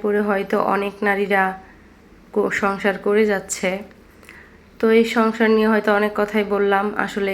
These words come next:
প্রত্যেকটা নারী আসলে সংসারেই সৌন্দর্য খুঁজে পায়, সংসারেই তাদেরকে সুন্দর মানায়। আসলে প্রত্যেকটা নারী যদি একটা সংসার না থাকে, সেখানে কিন্তু সমাজ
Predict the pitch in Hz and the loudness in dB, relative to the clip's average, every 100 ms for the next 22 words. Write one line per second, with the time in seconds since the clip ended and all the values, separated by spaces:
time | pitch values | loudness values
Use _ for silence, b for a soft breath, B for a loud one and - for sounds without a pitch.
0 | - - 196 220 208 202 196 196 208 196 | -4 -4 -4 -4 -4 -2 0 2 0 -2
1 | 202 202 202 196 196 196 196 - B B | -6 -2 -2 -2 -2 -2 -4 -8 B B
2 | B B - - 208 202 202 196 202 202 | B B -12 -2 0 2 2 0 -4 -2
3 | 196 196 185 190 202 - 190 190 196 208 | -2 0 0 0 -2 -4 -4 -2 0 2
4 | 202 185 190 202 - 202 190 196 190 190 | 2 -4 -4 -6 -4 -4 -2 -2 -2 0
5 | 180 185 196 214 B B B B B B | 0 -2 -4 -8 B B B B B B
6 | B B B - 196 - 214 208 208 - | B B B -8 -6 0 -2 -2 -4 -2
7 | 226 208 202 208 208 202 196 208 208 190 | -2 0 2 2 2 2 0 -4 0 -2
8 | 196 208 202 196 202 190 202 202 185 185 | 0 -2 -2 -4 -6 -4 -4 -2 -4 -2
9 | 190 190 202 190 208 - 180 185 | -4 -2 -4 -2 -4 -2 0 -2